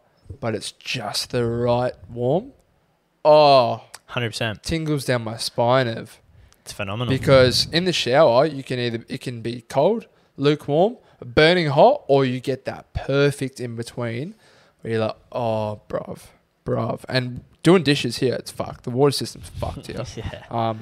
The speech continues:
Speaker 1: literally, you get third degree burns every time you turn it to hot. But you can get it in that one sweet spot, and it's brilliant. You can keep your hands under there, it's nice and warm,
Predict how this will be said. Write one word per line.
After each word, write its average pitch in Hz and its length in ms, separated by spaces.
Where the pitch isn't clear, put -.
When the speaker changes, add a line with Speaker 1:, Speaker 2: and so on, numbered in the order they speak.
Speaker 1:
literally, 139 420
you - 160
get - 200
third 127 200
degree 127 240
burns 117 400
every 117 160
time 117 200
you 123 60
turn 117 200
it 113 80
to - 60
hot. 120 300
But 139 120
you 135 160
can 165 320
get 147 160
it 139 100
in 127 160
that 117 280
one 131 280
sweet 139 380
spot, 160 420
and 117 140
it's - 120
brilliant. 117 380
You 139 80
can 131 80
keep 156 220
your 139 100
hands 135 280
under 131 160
there, 127 180
it's 143 260
nice 120 360
and 117 160
warm, 117 320